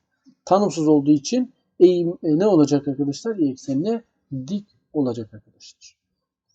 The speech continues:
O zaman eğim diye hesapladığım şeyin paydası sıfır gelmeli değil mi? Adım adım yorumlayalım.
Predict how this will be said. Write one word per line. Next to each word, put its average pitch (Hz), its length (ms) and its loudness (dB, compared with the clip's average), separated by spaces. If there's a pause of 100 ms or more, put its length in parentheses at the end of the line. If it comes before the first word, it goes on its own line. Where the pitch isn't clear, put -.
(140)
O 185 100 6
zaman 190 380 6
eğim 196 320 4
diye 175 140 10
hesapladığım 175 600 4
şeyin 151 220 4
paydası 165 480 4
sıfır 196 240 0
gelmeli 123 480 -2
değil 139 260 0
mi? 101 60 -14 (240)
Adım 202 220 2
adım 214 220 2
yorumlayalım. 113 480 -2